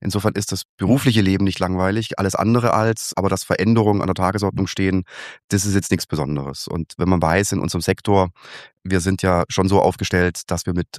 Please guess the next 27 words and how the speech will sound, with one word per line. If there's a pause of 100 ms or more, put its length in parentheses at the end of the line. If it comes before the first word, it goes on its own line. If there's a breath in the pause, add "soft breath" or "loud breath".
Veränderungen (120)
umgehen
müssen,
umgehen
dürfen, (480 loud breath)
weil
doch
vieles
entlang
der
Bearbeitung
von
Projekten
sich
auch
nochmal
verändert, (600 loud breath)
äh,
dann
ist
das
durchaus
auch
eine
Kernkompetenz,
die,
äh,